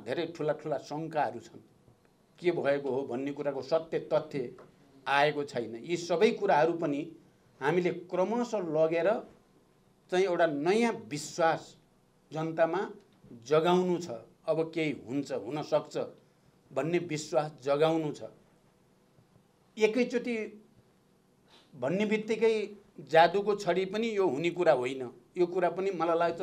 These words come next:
तपाईँहरू जस्तो अनुभवी कमरेडहरूले बुझिराख्नु भएकै छ। हामीले यो वर्षौँदेखि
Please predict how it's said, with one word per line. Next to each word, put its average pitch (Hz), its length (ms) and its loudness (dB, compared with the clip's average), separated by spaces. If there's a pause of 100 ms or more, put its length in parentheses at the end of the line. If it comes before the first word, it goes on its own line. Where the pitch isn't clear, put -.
(100)
तपाईँहरू 160 400 0
जस्तो 165 160 -4
अनुभवी 165 600 -2 (520)
कमरेडहरूले 160 500 2 (300)
बुझिराख्नु 175 540 0
भएकै 127 420 -4
छ। 120 120 -16 (1400)
हामीले 135 400 -4 (380)
यो 156 160 -6 (340)
वर्षौँदेखि 180 800 -2